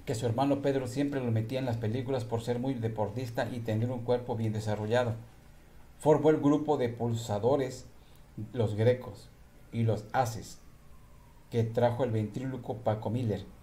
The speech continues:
e intervino en doblajes como en la escena de la pelea de box en Necesito Dinero. "Fui ciclista,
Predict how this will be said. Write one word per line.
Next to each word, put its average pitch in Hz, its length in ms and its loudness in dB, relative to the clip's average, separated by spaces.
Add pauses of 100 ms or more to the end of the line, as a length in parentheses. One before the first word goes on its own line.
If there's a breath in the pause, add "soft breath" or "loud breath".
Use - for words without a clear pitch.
(460)
e 131 100 0
intervino 127 480 4
en 131 100 4
doblajes 143 580 4
como 117 280 2
en 113 80 6
la 101 340 4
escena 120 440 0
de 107 180 -4
la 104 180 0
pelea 117 360 4
de 107 160 2
box 120 400 2 (100)
en 113 220 2
Necesito 113 520 -2
Dinero. 101 420 -2 (1300 soft breath)
"Fui 135 140 2
ciclista, 139 800 -2